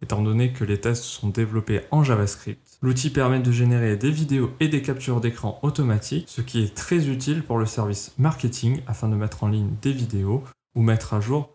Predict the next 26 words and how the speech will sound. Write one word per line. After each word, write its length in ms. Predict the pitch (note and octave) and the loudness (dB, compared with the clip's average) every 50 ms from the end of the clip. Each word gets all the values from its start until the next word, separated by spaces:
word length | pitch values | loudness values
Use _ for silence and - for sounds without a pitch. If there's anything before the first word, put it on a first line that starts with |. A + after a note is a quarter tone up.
| _ _ | _ _
de 160 | - A#2 C3 | -4 -2 0
la 80 | C3+ C3+ | 2 2
documentation. 680 | B2+ B2+ B2 B2 - B2 A#2 A2 - A2 G2+ - - - - | 2 0 0 0 0 2 2 2 2 -2 -4 -4 -6 -6 -6
Votre 220 | - A#2+ - - | -4 -4 -2 -2
application 540 | B2+ A#2+ - - - B2+ B2 B2 - C3+ B2+ | -2 -2 -4 -4 0 0 0 2 2 2 0
sera 320 | A#2+ B2+ A2+ G2+ G2+ G#2 | 0 0 0 0 0 0
donc 280 | G#2 G#2+ A2 A2 A2 G#2 | 0 0 0 0 0 0
de 60 | G2+ | -2
très 320 | G2+ - - - - D3+ C#3 | -6 -12 -10 -4 -2 0 0
grande 300 | B2+ C3 C3 B2+ B2 B2+ | 2 2 2 2 2 2
qualité 580 | - C#3 C3+ B2 A2+ - - A2 B2 C3+ C3 - | 0 0 0 0 -2 0 0 -2 -2 -2 -4 -4
avec 320 | - A#2 A2 G#2 G#2+ G#2 G2 | -2 -2 0 0 -2 -2 -6
des 60 | - | -6
tests 340 | - - A#2 A#2 - - - _ | -4 -2 -2 -2 -4 -8 -8 _
automatisés 800 | - C#3 - C3+ A#2+ A2+ A2 - - A2 G#2 G2+ G2+ G2 G2+ B2+ - | -4 -2 0 2 2 2 2 0 -2 -4 -4 -2 -2 -2 -2 -2 -2
avec 320 | - G#2+ G#2+ G#2 A2 A2+ | 0 0 0 0 0 -2
Cypress. 800 | - - - - - - B2 - - - - - - - - - - | -4 -8 -10 -10 -10 -10 -10 -10 -10 -12 -12 -14 -14 -14 -16 -18 -10
Si 140 | - - B2 | -4 -2 0
vous 120 | A2+ A#2+ | 0 2
souhaitez 240 | A#2+ - D#3 D3+ E3+ | 2 0 0 2 2
avoir 320 | E3+ D#3+ D3 C#3 C#3 - | 2 2 2 0 -2 -4
plus 220 | - - E3 F3 E3 | -4 -2 0 2 4
d'informations 600 | E3+ E3 D3 - D3 C#3 C#3+ C#3+ - - F3 F3 | 4 4 4 4 2 2 2 2 2 2 2 0
sur 300 | D3+ - - - D#3 D#3 | 0 0 -2 0 0 0
le 80 | C#3+ C#3 | 0 0
sujet, 400 | B2+ C3 C3 B2 A2+ G2+ - | -2 -2 0 0 0 0 -2